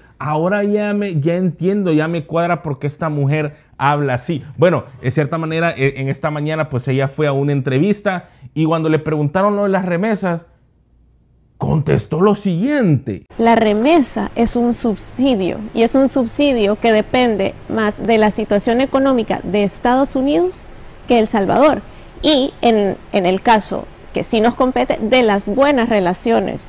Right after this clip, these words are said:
Speaker 2: de Estados Unidos y El Salvador.
Speaker 1: Espérate, espérate, espérate, espérate, espérate.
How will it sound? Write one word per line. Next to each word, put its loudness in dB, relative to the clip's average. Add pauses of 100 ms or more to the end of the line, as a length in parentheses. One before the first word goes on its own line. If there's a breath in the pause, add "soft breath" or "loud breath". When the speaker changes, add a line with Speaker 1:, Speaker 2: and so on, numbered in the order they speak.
Speaker 2:
de -4
Estados -2
Unidos -4 (120)
y -2
El -2
Salvador. -4 (320)
Speaker 1:
Espérate, 2
espérate, 0
espérate, -2
espérate, -6
espérate. -2